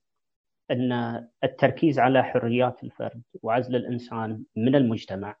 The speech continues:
ويسميها تدمير ال-، الروابط الاجتماعية وعدم الاعتراف بالروابط الروحانية، spirituality، أدت إلى مجتمع، آه، باثولوجي،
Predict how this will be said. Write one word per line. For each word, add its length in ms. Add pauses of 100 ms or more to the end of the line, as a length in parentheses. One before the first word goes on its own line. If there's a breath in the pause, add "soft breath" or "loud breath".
(240)
ويسميها 540
تدمير 680 (320)
ال-، 400
الروابط 460
الاجتماعية 800 (680)
وعدم 1000 (280)
الاعتراف 680
بالروابط 600
الروحانية، 680
spirituality، 920 (520)
أدت 300
إلى 180
مجتمع، 680 (280)
آه، 260 (420)
باثولوجي، 680